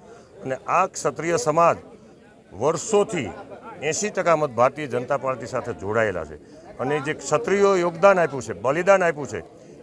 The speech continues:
એ જ વિચાર સાથે જ્યારે નરેન્દ્રભાઈ આગળ વધી રહ્યા હોય, રાષ્ટ્રીય ભાવના સાથે, દેશની સુરક્ષા સાથે આગળ વધતા હોય,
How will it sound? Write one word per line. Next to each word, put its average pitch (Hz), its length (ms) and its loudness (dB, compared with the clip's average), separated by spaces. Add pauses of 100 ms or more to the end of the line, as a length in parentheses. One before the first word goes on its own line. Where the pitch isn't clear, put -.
(120)
એ 220 240 0
જ 185 100 -6
વિચાર 180 340 2
સાથે 165 320 0
જ્યારે 156 220 -2
નરેન્દ્રભાઈ 151 760 0 (520)
આગળ 139 280 4
વધી 160 220 2
રહ્યા 139 200 2
હોય, 113 100 0
રાષ્ટ્રીય 127 380 -2
ભાવના 135 360 2
સાથે, 139 300 -2
દેશની 127 360 -8
સુરક્ષા 160 400 -2
સાથે 147 260 2
આગળ 139 200 4
વધતા 131 280 -2
હોય, 120 200 0